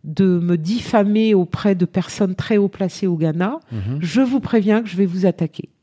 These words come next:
Speaker 2: Mhm.
Speaker 1: Waouh, c'est violent.
Speaker 2: Mhm.
Speaker 1: Et moi, je lui réponds, « Mais non, il n'y a pas eu de vente, il n'y a pas eu de transaction, il y a eu tromperie, il y a eu mensonge,
Speaker 2: Mhm.
Speaker 1: et je vous demande de me rendre mon argent,
Speaker 2: Mhm.
Speaker 1: puisque il n'y a pas eu de vente. »
Speaker 2: Ouais.
Speaker 1: Ça en reste là.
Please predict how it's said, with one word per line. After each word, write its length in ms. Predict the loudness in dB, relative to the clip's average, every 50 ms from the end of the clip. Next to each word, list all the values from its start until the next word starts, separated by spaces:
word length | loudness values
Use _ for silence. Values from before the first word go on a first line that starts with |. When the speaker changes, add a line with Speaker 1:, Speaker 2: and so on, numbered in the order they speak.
| _ _ -10
Speaker 2:
Mhm. 400 | -8 -6 -4 -4 -4 -6 -6 -2 0
Speaker 1:
Waouh, 300 | 2 2 2 2 -2 -4 _ _ _ _ _ _ _ _ _ _ _ _ _ _ _ _
c'est 160 | -10 -8 -6 -2
violent. 360 | 2 4 4 4 2 0 -4 _ _ -8
Speaker 2:
Mhm. 400 | -6 -6 -6 -4 -4 -4 -4 -4 -6 -10 _ _ _ _ _ _ -8
Speaker 1:
Et 40 | -4
moi, 160 | 0 0 0
je 120 | 2 0
lui 60 | -2
réponds, « 420 | -2 -2 -2 -4 -4 -6 -8 -6 -6
Mais 260 | -6 -4 -4 -4 -4 -6
non, 280 | -4 -2 -2 -2 -2 -6 _
il 60 | -4 -2
n'y 60 | -2
a 40 | 0
pas 160 | 0 0 0
eu 80 | 0
de 80 | -2 -4
vente, 400 | -6 -8 -8 -10 -12 -18 -20 -20 _ _ _ _ _ _ _ _ _ _ _ _ _
il 40 | 0
n'y 60 | 0
a 20 | 2
pas 160 | 4 4 2
eu 60 | 2
de 40 | 2
transaction, 680 | 0 0 0 2 2 0 -2 -4 -8 -8 -6 -6 -4 -4
il 80 | -2
y 20 | 0
a 60 | 0
eu 140 | 0 0 -2
tromperie, 500 | -4 -6 -4 -4 -4 -6 -8 -6 -4 -4
il 120 | -2 0 0
y 60 | 0
a 40 | 0
eu 100 | 0 0
mensonge, 680 | 0 0 -2 -2 -2 -2 -2 0 0 0 -2 -4 -8 -10 -10
Speaker 2:
Mhm. 80 | -8 -6 -2 0
Speaker 1:
et 100 | 2 4
je 120 | 4 4
vous 180 | 4 4 2 2
demande 380 | 2 2 2 2 0 -2 0
de 80 | 0 2
me 120 | 2 2
rendre 280 | 2 2 0 -2 -2 -2
mon 260 | -4 -4 -2 -2 -4
argent, 340 | -4 -6 -6 -8 -8 -10 -10 -8 -6
Speaker 2:
Mhm. 340 | -4 -2 -2 -2 -2 -4 -6
Speaker 1:
puisque 260 | -8 -10 -2 0 2 2 2 2 -2 _ _ _ _ _ _
il 40 | 0
n'y 60 | 0
a 40 | 0
pas 140 | 2 2 0
eu 60 | 0
de 80 | 0 0
vente. » 360 | -2 -2 -2 -4 -8 -16 -18 -12
Speaker 2:
Ouais. 240 | -8 -8 -6 -8 -8 -12 _ _ _ _ _ _ _ _ _ _ _ _ _ _
Speaker 1:
Ça 220 | -10 -4 0 2
en 120 | 4 4 4
reste 320 | 4 2 0 0 0 0
là. 340 | 2 2 2 0 -4 -8